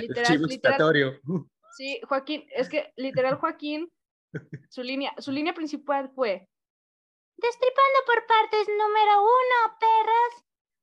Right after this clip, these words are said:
Speaker 2: O sea, usando el, el, el, el formato de Seba,
Speaker 1: Sí.
Speaker 2: hicimos, eh, con Joaquín el, ¿cómo se dice? El destripando por partes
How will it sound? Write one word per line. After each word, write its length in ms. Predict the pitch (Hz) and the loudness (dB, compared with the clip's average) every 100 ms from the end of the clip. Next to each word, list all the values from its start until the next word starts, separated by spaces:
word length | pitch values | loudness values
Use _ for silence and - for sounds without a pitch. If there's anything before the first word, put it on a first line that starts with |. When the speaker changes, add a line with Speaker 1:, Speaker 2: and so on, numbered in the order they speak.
| - | -12
Speaker 2:
O 60 | 277 | -4
sea, 180 | 277 | -4
usando 300 | 302 349 349 427 | -2 -2 0 -2
el, 80 | 415 - 285 | -4 -6 -6
el, 120 | 269 | -4
el, 260 | 285 285 254 | -4 -6 -8
el 400 | 269 269 269 269 | -8 -8 -10 -6
formato 460 | 262 262 285 349 | -6 -4 -8 -10
de 100 | 349 | -12
Seba, 520 | 339 330 285 294 302 269 | -8 -4 -2 -4 -6 -4
Speaker 1:
Sí. 80 | 233 | -4
Speaker 2:
hicimos, 520 | 220 240 262 262 - - | -4 -8 -10 -12 -16 -8
eh, 380 | 240 220 208 202 | -6 -4 -6 -8
con 180 | 202 214 | -12 -6
Joaquín 500 | 214 214 - 277 294 - _ _ _ | -6 -6 -6 -6 -6 -12 _ _ _
el, 520 | 233 233 226 208 196 190 | -6 -2 0 0 -2 -8
¿cómo 180 | 247 240 | -12 -10
se 60 | 240 | -8
dice? 260 | 277 - _ - | -8 -8 _ -12
El 240 | 208 196 | -10 -10
destripando 540 | 185 190 185 190 214 | -12 -12 -6 -4 -4
por 200 | 220 254 | -6 -6
partes 500 | 285 269 269 294 359 | -2 -2 -2 -6 -8